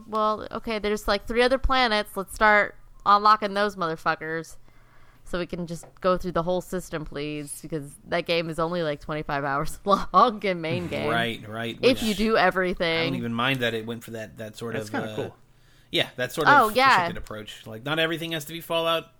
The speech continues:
Speaker 2: and, uh, fucking Elder Scrolls, you know, despite the fact that now everybody won't shut up about New Vegas two. I feel like they're gonna, like, literally have to fucking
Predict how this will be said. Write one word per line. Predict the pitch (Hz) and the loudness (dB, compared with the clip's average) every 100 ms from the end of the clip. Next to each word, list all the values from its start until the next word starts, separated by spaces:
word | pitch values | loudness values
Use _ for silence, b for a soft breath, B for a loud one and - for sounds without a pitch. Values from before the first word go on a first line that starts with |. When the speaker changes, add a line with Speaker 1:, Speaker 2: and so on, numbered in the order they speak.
| _ | _
Speaker 2:
and, | 147 147 147 | -6 -4 0
uh, | 147 147 | 0 0
fucking | 143 147 151 | -4 -8 -6
Elder | 135 120 | -6 -8
Scrolls, | - 110 113 - | -12 -12 -12 -12
you | |
know, | 113 113 - b b | -12 -14 -16 b b
despite | 117 131 139 | -6 -2 -2
the | 135 | 0
fact | 147 143 | -2 -2
that | 139 127 143 | -4 -4 -6
now | 139 139 | -4 -2
everybody | 143 143 | -2 -4
won't | 143 135 | -4 -4
shut | 147 135 | -2 -2
up | 135 | -2
about | 135 | -4
New | 131 135 | -2 -2
Vegas | 139 135 139 | -2 -4 -6
two. | 147 135 - B - | -6 -6 -8 B -4
I | 175 | -2
feel | 370 277 | 4 6
like | 240 185 | 6 4
they're | 180 | 4
gonna, | 175 160 151 | 6 6 4
like, | 147 139 | 4 2
literally | 139 147 135 | 2 0 0
have | 104 127 | -2 -6
to | 131 | -8
fucking | 117 127 120 117 113 113 | -6 -6 -4 -6 -6 -8